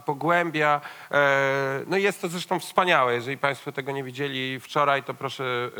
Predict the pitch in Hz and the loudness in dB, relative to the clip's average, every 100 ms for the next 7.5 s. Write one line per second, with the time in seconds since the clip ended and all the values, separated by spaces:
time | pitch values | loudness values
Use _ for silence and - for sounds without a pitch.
0 | 120 120 120 120 - 123 117 123 127 - | -4 -2 -4 -6 -10 -12 -8 -10 -10 -10
1 | 123 117 123 127 117 127 113 110 117 110 | -8 -6 -6 -6 -6 -6 -6 -6 -8 -6
2 | 131 - 127 113 117 - 120 - - - | -6 -4 -6 -4 -6 -4 -6 -6 -18 -18
3 | - 117 113 113 113 117 104 110 131 127 | -2 0 2 2 0 -2 -4 0 0 0
4 | 117 - 123 120 117 113 - 131 123 123 | -6 -4 -2 -2 -2 -2 0 -2 -2 -6
5 | 131 151 139 127 117 - 123 127 123 117 | -2 -2 0 -4 -6 -4 0 2 0 -4
6 | 113 - 127 113 - 143 151 - 123 - | -10 -10 -8 -8 -6 -2 -2 -2 -10 -4
7 | 139 135 139 131 117 | 2 2 2 -2 -6